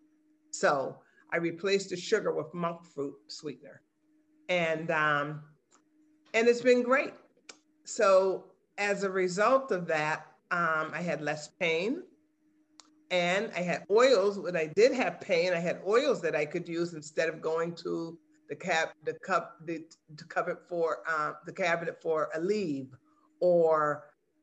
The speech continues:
ibuprofen or all of those meds. I now use oils. I use oils, and it makes all the difference, okay? Um, and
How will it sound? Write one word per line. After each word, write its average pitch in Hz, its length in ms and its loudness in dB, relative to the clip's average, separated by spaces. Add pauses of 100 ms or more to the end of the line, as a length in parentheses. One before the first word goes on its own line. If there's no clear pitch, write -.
ibuprofen 170 1080 2
or 151 240 -4
all 190 300 2
of 180 100 0
those 180 320 0
meds. 180 640 -2 (720)
I 147 80 -4
now 180 340 4
use 160 480 -4 (140)
oils. 196 880 4 (1000)
I 170 60 -6
use 175 260 0 (120)
oils, 160 600 0 (240)
and 151 100 -8
it 160 100 -12
makes 151 260 -8
all 143 200 -2
the 143 80 -8
difference, - 600 -10 (160)
okay? 147 460 -8 (480)
Um, 156 760 0 (920)
and 180 640 2